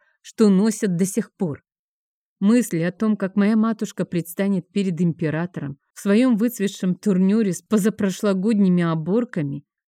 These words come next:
заставила меня содрогнуться. Хотя в технически я не упоминала в письме о присутствии его величества. «Пусть это будет сюрпризом», мрачно усмехнулась я,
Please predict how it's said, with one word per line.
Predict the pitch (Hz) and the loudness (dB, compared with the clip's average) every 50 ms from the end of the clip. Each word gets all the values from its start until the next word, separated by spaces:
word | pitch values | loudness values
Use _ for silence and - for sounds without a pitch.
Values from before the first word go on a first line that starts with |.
| _ | _
заставила | - 165 185 180 - - - 226 240 247 254 240 240 | 0 0 0 0 2 0 0 0 2 2 2 2 2
меня | 233 196 170 165 156 156 | 4 4 4 4 2 0
содрогнуться. | 165 - 180 156 151 165 170 151 156 151 147 139 131 120 - - 156 139 135 _ _ _ | 0 -2 -2 -2 0 -2 -2 -2 0 -2 -2 -2 -4 -6 -10 -14 -14 -16 -16 _ _ _
Хотя | _ 190 202 202 - - 254 285 302 | _ -2 -2 -2 -2 -4 -2 -2 -2
в | 285 - | -6 -4
технически | - 233 240 - - 254 294 - - - _ - | -4 -4 -2 2 2 2 2 0 -4 -8 _ 0
я | 208 185 202 233 | 2 4 6 6
не | 220 208 190 | 6 6 4
упоминала | 180 - - 190 180 185 180 180 175 180 196 226 240 | 2 0 0 2 2 4 4 2 2 0 0 -2 -4
в | - - | -4 -6
письме | _ 247 226 - - 226 220 214 | _ -6 -6 -2 0 2 2 2
о | 208 | 2
присутствии | 202 - 185 180 - - 202 196 196 - - 202 208 | 0 0 -2 -2 -2 -4 -6 -8 -8 -6 -4 -2 0
его | 196 185 165 147 147 | 0 0 0 -2 -2
величества. | 156 160 170 165 156 139 127 - - - - _ - 143 135 - _ _ _ _ _ _ _ _ _ _ _ _ _ _ _ _ _ | -4 -2 -4 -4 -4 -6 -8 -10 -18 -20 -16 _ -14 -14 -14 -16 _ _ _ _ _ _ _ _ _ _ _ _ _ _ _ _ _
«Пусть | - 311 - - | -8 -8 -4 -4
это | 202 202 - 208 | -4 -2 -2 -2
будет | 147 156 160 - 156 - | -2 -2 -6 -6 -6 -10
сюрпризом», | - - 165 147 - - - 147 139 127 135 135 131 123 - _ | -6 -6 -6 -6 -4 -4 -4 -4 -2 -2 -4 -4 -6 -6 -10 _
мрачно | - 165 156 156 156 143 - - 151 | -6 -4 -2 -2 -2 -4 -4 -4 -4
усмехнулась | 143 127 - 165 156 143 - 160 151 143 139 135 123 - | -4 -4 -4 -6 -6 -4 -4 -4 -2 -2 -2 -4 -6 -8
я, | 165 147 151 170 202 202 | -8 -6 -4 -4 -6 -6